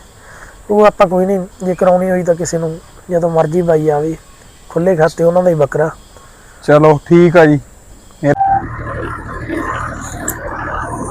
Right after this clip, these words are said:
Speaker 2: ਲਓ ਜੀ, ਅੱਜ ਆਪਾਂ ਵੀਰੋ ਜਾ ਰਹੇ ਆ ਫਾਜ਼ਿਲਕਾ ਤੇ ਉਨਾਹਠ ਗਿਆਰਾਂ ਟਰੈਕਟਰ ਤਿਆਰ ਕਰਵਾਉਣਾ ਸੀਗਾ,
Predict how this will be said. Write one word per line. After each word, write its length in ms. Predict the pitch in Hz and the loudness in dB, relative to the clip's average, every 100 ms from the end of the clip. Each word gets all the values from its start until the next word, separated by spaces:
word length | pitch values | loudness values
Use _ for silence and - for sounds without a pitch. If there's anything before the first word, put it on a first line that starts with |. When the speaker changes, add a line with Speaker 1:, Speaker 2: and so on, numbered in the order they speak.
| - - - - - | -10 -10 -10 -8 4
Speaker 2:
ਲਓ 340 | 180 196 214 220 | 8 10 10 10
ਜੀ, 300 | 233 233 208 117 143 208 | 10 10 8 6 6 8
ਅੱਜ 140 | 208 220 | 10 10
ਆਪਾਂ 300 | 214 220 214 | 10 10 10
ਵੀਰੋ 200 | 220 226 | 10 10
ਜਾ 260 | 202 196 | 10 10
ਰਹੇ 140 | 196 220 | 10 10
ਆ 100 | 214 | 10
ਫਾਜ਼ਿਲਕਾ 640 | 180 175 185 185 196 185 175 - - - - - - - - | 10 10 10 10 10 8 6 0 -2 -2 -4 -4 -6 -2 6
ਤੇ 60 | |
ਉਨਾਹਠ 320 | 190 190 208 214 | 8 10 10 10
ਗਿਆਰਾਂ 280 | 226 220 | 10 10
ਟਰੈਕਟਰ 360 | 202 202 196 214 | 10 8 8 6
ਤਿਆਰ 320 | 202 196 202 | 10 10 10
ਕਰਵਾਉਣਾ 440 | 190 196 185 185 190 | 10 10 10 10 8
ਸੀਗਾ, 340 | 208 208 | 8 8